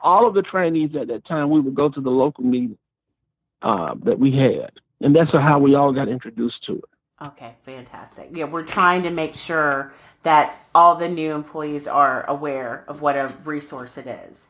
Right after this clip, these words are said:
Speaker 2: So you mentioned
Speaker 1: Right.
Speaker 2: you also were given special projects that helped you grow. What types of special projects were you assigned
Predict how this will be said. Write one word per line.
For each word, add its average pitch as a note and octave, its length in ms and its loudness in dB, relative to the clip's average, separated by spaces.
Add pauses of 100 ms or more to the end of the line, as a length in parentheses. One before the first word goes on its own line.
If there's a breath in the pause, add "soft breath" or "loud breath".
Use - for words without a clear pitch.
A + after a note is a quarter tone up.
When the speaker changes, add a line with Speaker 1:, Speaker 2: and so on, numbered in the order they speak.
(300 soft breath)
Speaker 2:
So G3+ 260 -6
you G3+ 200 -8
mentioned A3+ 320 2
Speaker 1:
Right. C#3 220 2
Speaker 2:
you - 120 -12
also G3+ 320 0
were G#3+ 180 -6
given F#3 560 -2 (120)
special G3 440 -2
projects - 720 0
that D#3 180 0
helped D#3 360 0
you D3 220 -6
grow. C#3 320 0
What F#3+ 300 0
types F#3+ 380 0
of F3 80 -6
special E3+ 320 0
projects E3+ 480 0
were D#3+ 100 -4
you D3+ 160 -6
assigned C#3+ 560 -2